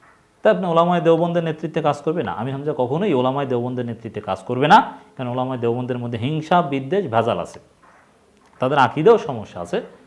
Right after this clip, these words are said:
যদিও তার আহলে সুন্নাত ওয়াল জামাত কিছু ছোটোখাটো ত্রুটি আছে। কিন্তু আমির হামজাকে আমরা বলবো ওলামায়ে দেওবন্দকে ভালোবাসতে, শ্রদ্ধা করতে।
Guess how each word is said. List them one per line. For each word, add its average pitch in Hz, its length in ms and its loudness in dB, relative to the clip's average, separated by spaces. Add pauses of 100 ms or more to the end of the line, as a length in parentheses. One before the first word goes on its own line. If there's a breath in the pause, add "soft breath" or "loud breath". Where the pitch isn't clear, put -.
(140)
যদিও 190 220 2
তার 156 180 4
আহলে 131 200 4
সুন্নাত 123 300 -8
ওয়াল 98 120 -6
জামাত 98 340 -2 (100)
কিছু 214 240 -2
ছোটোখাটো 135 400 -4
ত্রুটি 98 300 -10
আছে। - 240 -14 (840 soft breath)
কিন্তু 196 220 4
আমির 165 240 8
হামজাকে 170 300 2
আমরা 131 180 0
বলবো 127 260 0
ওলামায়ে 120 300 0
দেওবন্দকে 110 420 -6
ভালোবাসতে, 123 600 0
শ্রদ্ধা 127 440 0
করতে। 85 360 -8